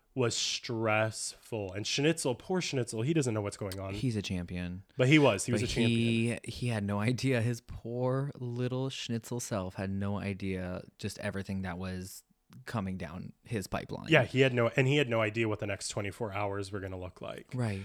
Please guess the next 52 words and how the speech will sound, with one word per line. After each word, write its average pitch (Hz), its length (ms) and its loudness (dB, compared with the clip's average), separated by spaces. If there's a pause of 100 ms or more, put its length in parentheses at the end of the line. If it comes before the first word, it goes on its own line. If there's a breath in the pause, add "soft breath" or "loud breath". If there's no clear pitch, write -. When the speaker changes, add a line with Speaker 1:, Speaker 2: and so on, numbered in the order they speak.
(460 loud breath)
Speaker 1:
Um, 101 440 -2 (200)
but - 180 6
thankfully, 143 880 4
we 123 380 -2
ended 135 220 0
up 127 140 -2
getting 117 320 2
to 143 240 -2
the 143 140 0
airport, 107 800 -2
and 120 120 -2
I 117 80 -2
think 190 420 -2 (220)
we, 127 420 -2
before 143 440 0
our 127 120 4
flight 127 480 2
left, 110 240 -2
at 107 140 -10
this 120 220 -6
point, 117 420 -6
literally, 113 340 -2
we 107 120 -4
had, 107 300 -8
we 117 200 -4 (120)
got 113 220 2
there 117 140 0
at 104 80 -2
about 104 240 -4
an 95 120 -12
hour 110 220 -2
and 107 80 -6
fifteen 110 520 -8
minutes 104 340 -8
before 113 320 -8
our 98 80 -8
flight 113 340 -10
left. 165 340 -4
Speaker 2:
At 110 120 0
O'Hare. 110 400 2
Speaker 1:
At 123 80 4
O'Hare. 104 640 0
Speaker 2:
Maybe, 143 140 2
like, 151 140 2
an 117 80 2
hour. 98 440 0
And 131 120 2
no, 127 120 6
it 131 120 4
was 135 200 4
definitely, 110 420 2
like, 87 380 -4